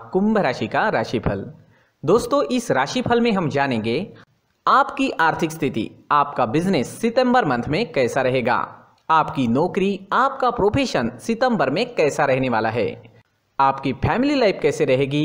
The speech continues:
ये भी जानेंगे और जानेंगे आपकी सेहत का हाल सितंबर मंथ में कैसा रहेगा। दोस्तों, तेरह सितंबर को पूर्णिमा व्रत और श्राद्ध पक्ष प्रारंभ हो जाएगा। दोस्तों, ये समय आपके लिए बहुत ही महत्वपूर्ण रहेगा।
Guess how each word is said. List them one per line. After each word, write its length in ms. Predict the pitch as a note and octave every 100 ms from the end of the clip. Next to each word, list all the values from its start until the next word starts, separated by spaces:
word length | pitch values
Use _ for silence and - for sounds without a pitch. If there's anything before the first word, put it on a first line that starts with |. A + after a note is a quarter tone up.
| D#3
ये 180 | A#2+ F#3
भी 140 | B3+
जानेंगे 460 | A#3 G#3+ G#3+ G3+ G#3 -
और 160 | D3 C3+
जानेंगे 640 | B2+ D#3+ A3+ D3 B2+ A#2+ A#2+ - -
आपकी 420 | F#3 A3+ - A#3+
सेहत 400 | - F3 D#3 D#3
का 80 | D3+
हाल 380 | C#3+ D#3+ B2 B2 - -
सितंबर 440 | G#3+ G#3+ F#3 C3+
मंथ 220 | B2 A2
में 260 | A2+ F3 -
कैसा 280 | C3 A2+ A#2+
रहेगा। 680 | A#2 A#2 A2+ G2 G2+ - _ _ _ -
दोस्तों, 300 | F3 - A#3
तेरह 340 | A#3 D#3+ G#3+
सितंबर 440 | A#3 G3+ D3+ B2 -
को 220 | - F3+ -
पूर्णिमा 440 | - F#3 G3+ A3+ G#3+
व्रत 320 | C#3 E3+ - D#3+
और 380 | F#3 F#3 - - _
श्राद्ध 460 | - G3+ G3+ G#3 A#3+
पक्ष 280 | E3+ - -
प्रारंभ 600 | D3+ - - A#2+ A#2 A#2+
हो 100 | A#2
जाएगा। 360 | A#2 A2+ G#2+ G#2 F2+ - - - - -
दोस्तों, 320 | G3 C#4+ D4 C#4+
ये 220 | F3+ B3
समय 380 | B3 D3 B2+ - -
आपके 360 | F#3 B3 B3+ G#3
लिए 140 | G#3+
बहुत 340 | E3+ C3+ D#3 D#3+
ही 80 | F#3+
महत्वपूर्ण 580 | C#3 C3+ C3+ E3+ F#3
रहेगा। 480 | G#3+ F#3+ F3+ F#3 G3+